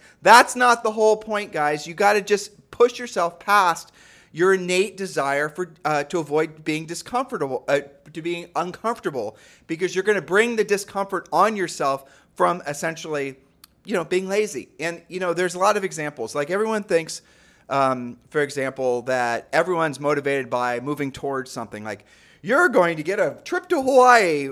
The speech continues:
if you win the, you know, if you sell ten houses," or whatever it is, right? Well, that motivates very few people. What really motivates,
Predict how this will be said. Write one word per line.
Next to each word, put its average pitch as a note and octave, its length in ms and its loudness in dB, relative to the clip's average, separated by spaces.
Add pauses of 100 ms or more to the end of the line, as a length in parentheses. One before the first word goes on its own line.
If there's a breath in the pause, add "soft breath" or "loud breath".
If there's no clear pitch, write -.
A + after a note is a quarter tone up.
if E3+ 200 -4
you A3 120 -8
win A3+ 220 -4
the, D#3+ 260 0
you E3 100 -8
know, D#3+ 60 -4
if D3 140 -8
you G#3+ 80 -10
sell G3+ 240 0
ten G3 200 -6
houses," D3 420 -4
or B2+ 60 -10
whatever B2+ 280 -4
it A2 60 -10
is, F#2+ 140 -12
right? D3 320 -6 (300 soft breath)
Well, D3+ 140 -2
that A3 240 4
motivates A3 500 6
very D#3+ 300 0
few C#3 240 -10
people. - 480 -16 (320 soft breath)
What F3+ 280 -2
really C4 360 0
motivates, D3 580 0